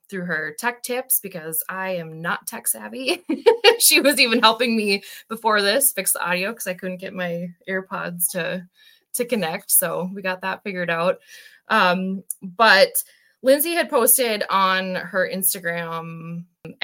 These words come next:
asking people if they have boundaries or what boundaries that they have in place for themselves. And I messaged Lindsay and I said, "I've, I've started typing, like, three times and I keep deleting it because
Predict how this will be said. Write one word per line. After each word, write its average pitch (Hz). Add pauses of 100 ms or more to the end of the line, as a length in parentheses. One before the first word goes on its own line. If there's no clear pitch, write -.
(120)
asking 175 (180)
people 175
if 170
they 175
have 170
boundaries 170
or 170
what 170
boundaries 170
that 180
they 190
have 175
in 185
place 175
for 185
themselves. 170 (500)
And 208 (140)
I 190 (320)
messaged 196
Lindsay 208
and 175
I 170
said, 185
"I've, 185 (120)
I've 220
started 277 (520)
typing, 294
like, 175
three 277
times 269
and 180
I 170
keep 233
deleting 247
it 262
because 180